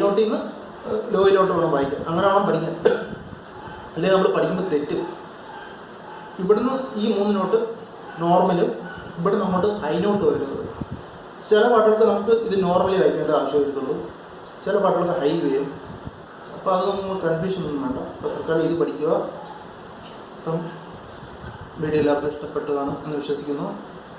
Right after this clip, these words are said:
ഇനി ഇതേപോലുള്ള ഫ്ലൂട്ടിൻ്റെ വീഡിയോ കൂടെ ഞാൻ താഴെ ചെയ്യുന്നതായിരിക്കും. അപ്പോൾ പഠിക്കാൻ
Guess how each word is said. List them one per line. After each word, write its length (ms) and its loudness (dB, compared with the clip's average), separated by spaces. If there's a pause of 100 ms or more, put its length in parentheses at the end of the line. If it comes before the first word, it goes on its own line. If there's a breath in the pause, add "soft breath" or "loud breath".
(360)
ഇനി 140 -2 (440)
ഇതേപോലുള്ള 440 6 (840)
ഫ്ലൂട്ടിൻ്റെ 380 6
വീഡിയോ 200 4
കൂടെ 160 4
ഞാൻ 100 2 (120)
താഴെ 140 2
ചെയ്യുന്നതായിരിക്കും. 540 2 (800)
അപ്പോൾ 220 0
പഠിക്കാൻ 260 2